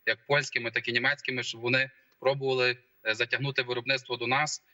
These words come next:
і зробити певні підприємства, де також би могли працевлаштовувати в майбутньому, е, наших, е, ветеранів. Також, е, я дав завдання в міській раді, щоб ми, е, подивилися,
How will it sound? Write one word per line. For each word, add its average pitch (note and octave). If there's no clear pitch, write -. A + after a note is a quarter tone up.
і A2+
зробити C3
певні B2+
підприємства, B2+
де A2+
також B2+
би A#2
могли A#2+
працевлаштовувати B2+
в A#2
майбутньому, A#2+
е, A2+
наших, B2+
е, A2+
ветеранів. A2
Також, C#3+
е, C3
я C#3
дав C3+
завдання C3
в A#2+
міській B2
раді, C#3
щоб A#2
ми, B2+
е, A#2
подивилися, B2